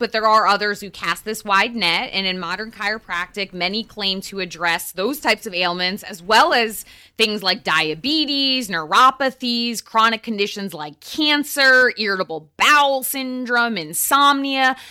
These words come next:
I've even seen some claiming to cure infectious diseases, you know, constipation, menstrual cramps. Um, there was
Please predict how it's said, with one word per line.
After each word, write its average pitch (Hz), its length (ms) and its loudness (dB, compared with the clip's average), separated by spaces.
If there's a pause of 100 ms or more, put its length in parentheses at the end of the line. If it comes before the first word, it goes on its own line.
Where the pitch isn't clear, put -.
(180)
I've 214 160 0
even 262 260 -2
seen 240 320 -4
some 220 240 -4
claiming 226 440 -4
to 208 120 -8
cure 240 580 0
infectious 185 640 -6
diseases, 254 1200 -2 (320)
you 185 120 -6
know, 147 100 -10
constipation, 269 1700 0 (200)
menstrual 294 640 0
cramps. 254 760 -2 (300)
Um, 208 280 2
there 226 80 2
was 233 100 0